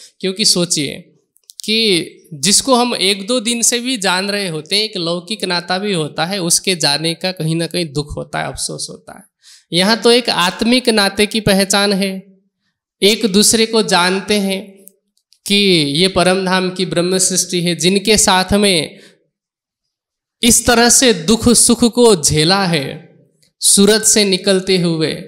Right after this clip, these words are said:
तो ऐसे सुंदर साथ जब अचानक से छूट जाए तो दुख होना स्वाभाविक ही था। सब सोच रहे थे कि अब हम क्या करें, कहाँ जाएं, ये संकट कब टलेगा। अब राज जी ने सबकी सुनी और वो संकट समाप्त हुआ।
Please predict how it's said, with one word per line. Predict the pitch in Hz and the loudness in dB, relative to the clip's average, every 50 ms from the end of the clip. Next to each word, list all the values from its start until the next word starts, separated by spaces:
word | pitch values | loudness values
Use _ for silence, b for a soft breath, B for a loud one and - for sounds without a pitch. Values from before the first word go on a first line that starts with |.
| - B B B B B - | -20 B B B B B -8
तो | - - | -4 -2
ऐसे | 196 208 214 214 - 269 262 | 0 0 2 2 2 2 2
सुंदर | 240 - 240 233 233 240 233 | 0 0 0 0 0 0 0
साथ | - - 233 226 | 0 0 0 -2
जब | 220 202 233 226 214 - | -2 -2 -4 -4 -4 -6
अचानक | 175 180 185 233 233 240 240 240 226 - | -6 -4 -2 -2 -2 -2 -2 -4 -2 -2
से | - 254 240 226 | 0 0 -2 -4
छूट | 240 - - - - 175 190 196 202 202 | -6 -8 -8 -6 -4 -6 -4 -2 -2 -2
जाए | 175 156 170 156 143 135 131 139 - b b b b b - | 0 0 0 -2 -2 -4 -8 -14 -16 b b b b b 0
तो | 240 247 | 0 2
दुख | 196 170 196 233 226 - | 2 2 0 0 2 2
होना | 190 147 160 160 160 180 196 202 | 0 2 2 2 2 2 2 2
स्वाभाविक | 190 - - 170 156 151 156 180 175 170 180 180 180 | 2 2 2 2 2 2 2 2 2 2 0 0 0
ही | 185 175 | 0 0
था। | 180 190 170 | 0 0 2
सब | - - 190 185 190 | 2 2 2 2 2
सोच | 180 - - 165 160 156 165 | 0 0 2 0 0 0 0
रहे | 165 165 165 | 0 0 0
थे | 160 180 180 | 0 -2 -2
कि | 170 180 | 0 0
अब | 165 156 156 | 0 0 0
हम | 151 165 165 160 | 0 -2 -4 -2
क्या | 156 170 151 156 160 | 0 0 2 2 0
करें, | 156 - 156 160 160 | 0 0 0 0 0
कहाँ | 151 - 151 143 156 165 156 | 0 -2 -4 -4 -2 -4 -2
जाएं, | 147 156 151 143 139 147 B B B B B | -2 -2 -2 -4 -4 -8 B B B B B
ये | 160 165 170 | 0 2 2
संकट | - - 170 165 170 - 175 165 151 156 151 - | 2 2 2 0 0 0 0 0 -2 -2 -2 0
कब | 170 180 175 175 165 - | 0 0 2 0 0 0
टलेगा। | 160 147 147 151 156 147 156 143 135 143 151 - b b b b - | 0 0 2 0 0 0 0 -2 -2 -6 -10 -12 b b b b -2
अब | 156 156 | 0 2
राज | 151 156 156 156 147 | 2 2 2 0 0
जी | 170 185 | 0 2
ने | 196 190 180 | 2 2 2
सबकी | - - 180 170 165 165 - 196 | 2 2 0 0 -2 -2 -2 0
सुनी | 185 - - 175 170 180 202 220 220 196 B B B - | 2 2 2 2 0 0 0 -2 -2 -8 B B B -2
और | 160 156 | -2 0
वो | 151 170 190 | 2 2 2
संकट | 180 - - 151 151 151 151 185 180 185 170 | 2 2 0 -2 -2 -2 -2 -2 -2 -2 -2
समाप्त | - - 160 143 143 135 135 139 - - | -4 -4 -4 -6 -8 -8 -10 -10 -12 -12
हुआ। | 147 143 - 151 151 | -12 -12 -12 -14 -18